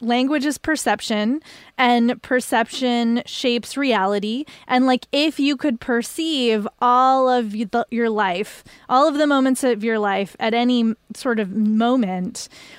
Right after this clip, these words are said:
then, yeah, like, what happens to free will? What happens to how you move through the world? And, and I,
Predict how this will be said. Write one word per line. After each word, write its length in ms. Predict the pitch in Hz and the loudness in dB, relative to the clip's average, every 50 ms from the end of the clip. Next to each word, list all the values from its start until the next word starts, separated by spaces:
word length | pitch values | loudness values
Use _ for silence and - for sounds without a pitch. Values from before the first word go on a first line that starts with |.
| - - - _ _ - | -20 -20 -20 _ _ -2
then, 520 | 208 247 269 262 254 254 247 247 247 254 - - | 2 4 4 6 6 4 4 4 2 0 0 0
yeah, 220 | 233 320 359 320 | 2 4 6 6
like, 200 | 262 233 220 - | 6 4 2 0
what 300 | 214 185 202 240 254 269 | -2 -2 2 2 2 4
happens 400 | 285 302 254 311 285 269 262 - | 2 2 2 2 2 2 2 0
to 100 | - 269 | -2 -4
free 240 | - - 285 277 269 | -2 0 0 0 2
will? 340 | 240 339 403 339 233 214 196 | 2 4 4 4 4 4 4
What 160 | 220 220 247 | 2 2 2
happens 640 | 254 294 285 - 320 302 294 285 285 294 - - | 2 0 0 2 2 2 4 2 2 0 -2 -4
to 500 | - - 277 269 262 254 254 254 247 254 - - - - - | -6 -2 0 2 2 2 4 4 2 2 0 -4 -12 -20 -4
how 120 | - - 277 | 0 2 2
you 240 | 285 269 277 277 262 | 4 4 2 2 4
move 280 | 254 262 330 415 466 - | 4 4 2 2 0 -2
through 260 | - - 320 294 262 | -4 -2 0 0 2
the 140 | 220 240 226 | 2 2 2
world? 480 | 202 214 214 214 214 202 202 202 185 - - - - - | 2 2 2 2 2 2 2 0 0 -4 -10 -16 -4 2
And, 240 | 302 311 320 320 285 - - | 2 4 4 2 -2 0 2
and 160 | 294 302 320 | 2 4 4
I, 220 | 302 302 311 311 | 4 2 2 0